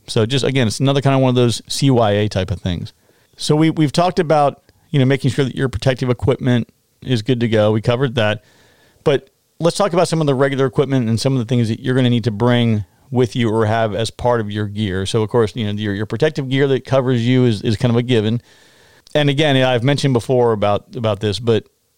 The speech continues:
you can watch a lot of videos on YouTube with people doing a lot of silly stuff. I've seen some that, that it's like a, it's a laugh cry kind of thing. Like, I feel bad for them that these things happen to 'em, but the way they do it is just so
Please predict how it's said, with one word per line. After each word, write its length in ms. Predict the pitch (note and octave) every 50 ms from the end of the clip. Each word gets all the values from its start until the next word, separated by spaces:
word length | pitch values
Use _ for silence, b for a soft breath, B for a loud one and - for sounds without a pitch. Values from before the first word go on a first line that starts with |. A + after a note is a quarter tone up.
| _ _ _ _ _ -
you 140 | C#3 B2 A#2
can 200 | - C3+ B2 A#2+
watch 240 | B2+ C#3+ D3+ - -
a 40 | A#2+
lot 240 | A#2 B2 C3 C3 A#2+
of 80 | G#2+
videos 360 | G#2 A#2+ B2 B2 B2+ B2 A2+
on 120 | A#2 A2 A2
YouTube 380 | A2+ A#2+ A2+ - A#2+ A2+ G#2+
with 100 | G#2 G2+
people 220 | - - C3 B2+ A#2
doing 160 | A2+ A2+ A2
a 40 | G#2
lot 160 | G2+ G#2 G#2
of 80 | F#2+ -
silly 280 | - A#2 A2 G#2+ G#2
stuff. 360 | - - - A2 G#2 G2+ - b b b b b b b b b b b b b b b b b b b b -
I've 180 | A#2+ C3+ C#3 -
seen 220 | - F3 E3 D#3 C3+
some 260 | - D3 C#3 C3+ C3+
that, 240 | A#2+ A#2+ G2 - -
that 200 | D3 B2+ - -
it's 120 | C3 -
like 140 | C#3 A#2+ -
a, 180 | B2+ A2+ A2 G2+ -
it's 160 | C3 - -
a 60 | G#2+
laugh 380 | G#2 A2 A2+ A#2 A#2+ A#2+ - -
cry 360 | - - A#2+ A2 A2 A2+ A2+
kind 200 | - B2+ A#2 A2
of 80 | G2+
thing. 140 | - A#2 A2+
Like, 140 | A2 G#2+ -
I 100 | A2 G#2+
feel 320 | - - - D3 D3 C3
bad 460 | A#2 F#2+ - G#2 G#2 A2+ A#2 A#2 A2 -
for 100 | C3 B2+
them 260 | B2 B2+ B2+ B2+ B2
that 100 | A#2 -
these 180 | - A#2+ A#2
things 180 | - A#2 A#2 D2+
happen 320 | G2+ G#2+ A2 - - A#2+ G#2+
to 160 | - B2+ B2
'em, 140 | B2 A#2 G#2+
but 220 | F#2+ - A#2 A2 -
the 60 | A#2
way 180 | A2 B2+ C3
they 100 | B2+ B2
do 180 | A2+ A#2+ B2+ B2
it 80 | A2 G#2+
is 80 | A2+
just 320 | - - C3+ B2 G#2 - -
so 240 | - - B2 A#2+